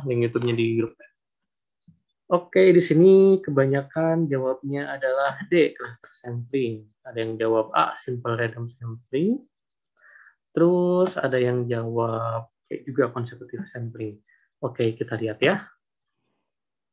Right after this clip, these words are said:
Ingat teman-teman, di sini yang saya merahin adalah diambil sepuluh sampel acak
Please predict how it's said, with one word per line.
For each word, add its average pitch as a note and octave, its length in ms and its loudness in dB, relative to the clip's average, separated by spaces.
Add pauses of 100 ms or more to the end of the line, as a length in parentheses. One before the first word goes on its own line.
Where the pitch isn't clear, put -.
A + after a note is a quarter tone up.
(920)
Ingat G3+ 160 4
teman-teman, C#3 640 -2
di C#3+ 160 0
sini G#3+ 400 2
yang F#3 240 2
saya D3 160 2
merahin C3+ 640 -4
adalah B2 400 -6
diambil F3+ 400 2
sepuluh F3+ 640 -2 (560)
sampel D3+ 320 -8
acak - 320 -10